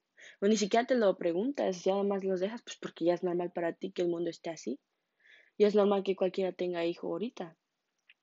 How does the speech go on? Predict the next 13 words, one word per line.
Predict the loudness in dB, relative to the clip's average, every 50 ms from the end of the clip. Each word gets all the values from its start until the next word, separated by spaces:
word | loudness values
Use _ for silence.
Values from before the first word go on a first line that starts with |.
| _ _ _ _ _ _ _ _ -20 -14 _
Pero | -2 0 0 0
no, | 0 0 0 0
no, | -2 -2 -4
es-, | -6 -8 -8
no | -8 -8
está | -8 -8 -8 -10
bien. | -10 -10 -12 -14 _ _ _ _ _ _ _ _ _ _ _ _ -20 -20 -20 -20 -20 -20 -20 _ _ _ _ _ _ _ _ _ _ _ _ _ _ _ _ _ _ _ _ _ _ _ _ _ _ _
Señora, | -20 -12 -8 -4 -2 0 2 2 4 4 2 0 -2 -6 -12 _ _ _ _
señor, | _ -8 -4 -2 0 0 0 0 0 -2 -6 -16 _ _ _ -12
adolescente, | -10 -6 -6 -4 -4 -6 -6 -8 -6 -6 -6 -6 -6 -6 -6 -8 -10 -16 _ _ _
no | -4 -2 -2 -2 -2 -4
sean | -6 -8 -6 -6 -4 -4 -4 -4
ignorantes. | -6 -6 -6 -6 -6 -6 -8 -8 -12 -14 -16 -18 -18 -20